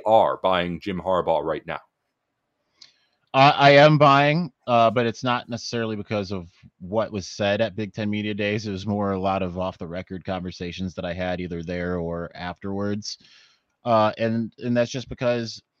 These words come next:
Speaker 2: what I think is really bizarre, and this is one of the things I say constantly on Locked On Wolverines podcast.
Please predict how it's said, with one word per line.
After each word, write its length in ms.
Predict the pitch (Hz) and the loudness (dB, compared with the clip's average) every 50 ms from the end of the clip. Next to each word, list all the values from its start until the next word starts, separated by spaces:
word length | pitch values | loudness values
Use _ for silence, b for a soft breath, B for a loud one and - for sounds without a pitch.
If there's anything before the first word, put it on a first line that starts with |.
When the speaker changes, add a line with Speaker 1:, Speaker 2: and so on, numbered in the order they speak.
| _ _ _ _ _ _ _ _ _ _ _ | _ _ _ _ _ _ _ _ _ _ _
Speaker 2:
what 160 | - 151 160 156 | -2 0 0 0
I 60 | 165 | 0
think 200 | - 185 175 165 | -2 -2 -4 -4
is 140 | 185 147 143 | -6 -6 -6
really 160 | 156 143 135 | -6 -6 -6
bizarre, 500 | 117 113 95 95 107 98 90 76 76 80 | -6 -6 -6 -4 -4 -4 -4 -6 -8 -8
and 220 | 85 90 95 95 | -8 -8 -8 -8
this 160 | 104 104 - | -10 -10 -10
is 100 | 131 120 | -12 -8
one 120 | 123 127 120 | -6 -6 -6
of 40 | 110 | -6
the 60 | 95 | -6
things 220 | - 107 101 92 | -8 -8 -8 -6
I 120 | 101 98 95 | -6 -8 -8
say 240 | 95 - 107 98 | -8 -8 -8 -8
constantly 460 | 90 - 95 95 92 - 87 85 87 85 | -6 -8 -8 -8 -8 -10 -10 -10 -10 -8
on 100 | 85 90 | -8 -8
Locked 240 | 85 82 85 - | -8 -8 -8 -8
On 100 | 85 85 | -8 -8
Wolverines 420 | 85 82 82 76 82 80 78 78 - | -8 -8 -8 -8 -8 -8 -8 -10 -10
podcast. 560 | - 80 71 69 - - 69 62 - - - | -10 -12 -12 -10 -12 -14 -14 -14 -16 -20 -20